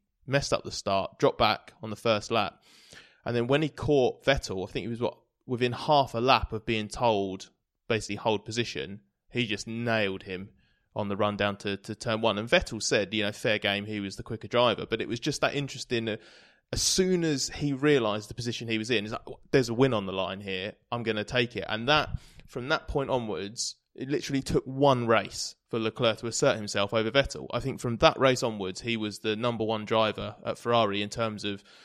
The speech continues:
the performances. It took a little bit of a, li-, took a little bit too long for him to get the consistency. And Vettel was actually very good over the first third of the season. But now we're coming into this year, I just think with the momentum from last season, the fact that they both had their wrist slaps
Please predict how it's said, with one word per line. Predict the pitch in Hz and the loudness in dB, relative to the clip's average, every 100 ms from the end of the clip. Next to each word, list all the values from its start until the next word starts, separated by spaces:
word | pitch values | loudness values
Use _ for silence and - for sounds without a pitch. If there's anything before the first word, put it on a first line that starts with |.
| - - | -20 -14
the | 110 | -12
performances. | - 127 113 85 98 - | -4 -2 -2 -4 -8 -10
It | - | -4
took | 143 135 | -2 0
a | |
little | 139 160 131 | 2 0 0
bit | 147 139 | 0 2
of | 120 | 2
a, | 127 - _ _ 143 | -2 -6 _ _ -2
li-, | 147 - 117 - - - | 0 0 -6 -20 -14 -6
took | 135 | 0
a | |
little | 135 185 | 2 2
bit | 156 - | -2 -4
too | 165 135 | -2 -2
long | 135 | -4
for | 131 | -6
him | 131 120 | -8 -8
to | |
get | 127 - | -8 -8
the | |
consistency. | 113 120 135 - 98 - 87 98 | -8 -6 -4 -4 -8 -10 -8 -6
And | 120 | 0
Vettel | 175 - 135 | 0 0 -2
was | 165 131 | -2 -2
actually | - - 110 | -4 -8 -10
very | 104 160 131 117 | 0 0 0 0
good | 135 104 | -2 -2
over | 101 | -8
the | 104 | -8
first | - 110 - | -6 -6 -4
third | 113 107 | -4 -2
of | 95 | -6
the | 98 | -4
season. | 135 117 - - _ _ _ _ - - - | 0 0 -2 -16 _ _ _ _ -20 -10 -6
But | 117 | 2
now | 139 139 | 4 4
we're | |
coming | 120 131 120 | 2 -2 -2
into | 107 107 | -4 -4
this | 139 - 92 | -4 -4 -8
year, | 92 87 _ - - - _ - | -8 -10 _ -20 -20 -20 _ -14
I | 101 | -2
just | 123 - | -2 0
think | 117 95 | -4 -4
with | 104 | -6
the | 104 | -4
momentum | 113 123 139 127 117 | -2 0 0 -2 -4
from | 110 107 | -4 2
last | 123 123 120 | 4 4 2
season, | 117 117 110 117 117 _ _ - | -2 -2 -2 -2 -4 _ _ -10
the | |
fact | 110 139 - | 0 0 0
that | 113 | -2
they | 113 | -2
both | 113 139 131 | 2 2 2
had | 131 117 | -4 -2
their | 107 | -4
wrist | 101 110 - | -2 -2 0
slaps | 123 110 - - | 0 -2 -4 -12